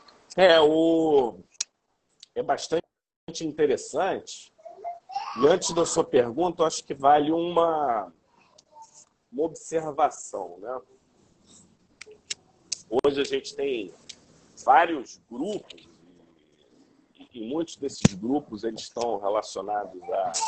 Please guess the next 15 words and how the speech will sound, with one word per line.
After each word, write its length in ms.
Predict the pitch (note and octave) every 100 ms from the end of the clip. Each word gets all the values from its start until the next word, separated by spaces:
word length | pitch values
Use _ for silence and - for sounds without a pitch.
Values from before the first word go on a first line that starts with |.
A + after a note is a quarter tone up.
| G#5+ - - -
cosmiatria, 1160 | C3 A2+ C#3+ A#2 - - G#2 D#3 C3+ F#2+ F2+ E2+
laser, 880 | E2+ G#2 C#3 C#3 G#2 G2 F2 E2+ F2 - B4 - - - - - - - _
coisas 340 | C#3 C3 G#2+ F2+
assim, 280 | D#2+ - -
assim, 500 | G2 F#2+ - D#3+ F3+
né? 280 | A#2 C3+ E3+ - _ _ -
Mas 160 | F3 F#3+
voltando 440 | G3+ F3+ F3 F3
aqui 200 | D3 -
ao, 100 | D3
o 520 | C3+ A2 F#2+ D2+ - -
que 80 | B2
a 60 |
gente 300 | A2 A#2 -
vê, 340 | F2+ C#3+ D#3+